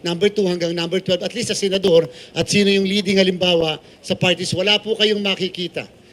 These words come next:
Ang makikita nyo po sa website ng comelec, real time. Real time. Ibig sabihin talagang, ah, hindi na, hindi siya, hindi siya,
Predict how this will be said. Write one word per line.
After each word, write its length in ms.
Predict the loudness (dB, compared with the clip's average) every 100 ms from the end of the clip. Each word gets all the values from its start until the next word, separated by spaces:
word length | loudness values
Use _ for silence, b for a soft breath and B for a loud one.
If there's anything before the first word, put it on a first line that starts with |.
| B B
Ang 160 | 0
makikita 560 | 4 4 4 0 2 2
nyo 160 | 2
po 320 | 6 6 6 2
sa 80 |
website 480 | 2 2 0 0 0
ng 160 | -2 -6
comelec, 480 | -4 -2 0 -2 -2
real 320 | -2 2 2 2
time. 400 | 0 2 0 -8 -16 -20 -6
Real 320 | 0 2 2
time. 480 | 2 0 0 -4 -12 b b b _ _ _ _ -10
Ibig 240 | -6 -4
sabihin 320 | -2 4 2
talagang, 480 | 4 -2 0 0 0
ah, 240 | 0 0 0
hindi 320 | -2 -4 -2
na, 160 | 0
hindi 240 | 0 -2 -2
siya, 80 | -4 -4
hindi 320 | -4 -2 0
siya, 400 | 2 4 6 4